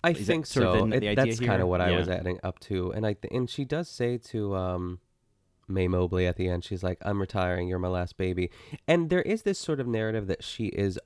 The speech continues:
Speaker 1: older, or, like, you know, like, you know,
Speaker 2: Mm-hmm.
Speaker 1: Minnie will call her, or, like, she'll call herself, like, an old woman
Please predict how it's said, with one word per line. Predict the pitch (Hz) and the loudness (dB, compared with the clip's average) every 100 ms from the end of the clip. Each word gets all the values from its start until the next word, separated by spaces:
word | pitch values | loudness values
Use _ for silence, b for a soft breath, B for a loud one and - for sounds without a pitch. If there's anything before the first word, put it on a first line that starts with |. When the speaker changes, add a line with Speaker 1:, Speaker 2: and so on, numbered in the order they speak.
| - | -2
Speaker 1:
older, | 98 92 95 98 90 90 92 - | 2 2 2 2 2 0 -6 -4
or, | 104 95 | 0 2
like, | 90 87 | 2 2
you | 95 | 2
know, | 87 90 | 4 4
like, | 90 87 | 2 0
you | - 87 | -2 0
know, | - 85 | 2 2
Speaker 2:
Mm-hmm. | - - - - 101 | -2 -8 -20 -6 0
Speaker 1:
Minnie | 104 98 | 2 4
will | 95 | 2
call | - 98 92 | 2 2 2
her, | 92 90 - | 2 0 4
or, | 139 | 4
like, | 135 - | 4 4
she'll | 147 | 0
call | 127 131 | 2 2
herself, | 117 101 104 92 | 2 2 0 0
like, | 92 | 0
an | - | 0
old | 90 90 | 0 -2
woman | 90 87 85 87 | 0 0 0 -4